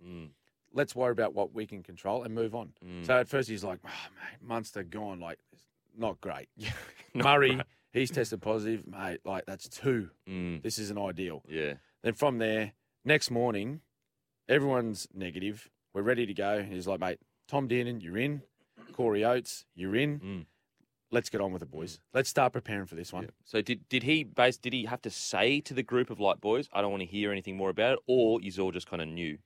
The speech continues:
Speaker 2: Well, I think they knew. I think
Speaker 1: Mm.
Speaker 2: they knew, and that, they're that, they're the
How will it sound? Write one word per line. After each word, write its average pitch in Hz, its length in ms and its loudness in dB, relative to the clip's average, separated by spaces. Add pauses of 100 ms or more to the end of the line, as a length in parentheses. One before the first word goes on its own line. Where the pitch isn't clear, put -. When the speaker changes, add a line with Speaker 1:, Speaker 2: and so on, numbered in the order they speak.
(560)
Speaker 2:
Well, 196 140 8
I 196 40 8
think 196 220 4
they 156 160 8
knew. 113 420 0
I 127 100 6
think 165 140 0
Speaker 1:
Mm. 135 80 0
Speaker 2:
they 120 60 2
knew, 120 180 2
and 113 120 -2
that, 120 160 -10
they're 127 180 4
that, 120 200 2 (160)
they're 120 140 0
the 120 160 0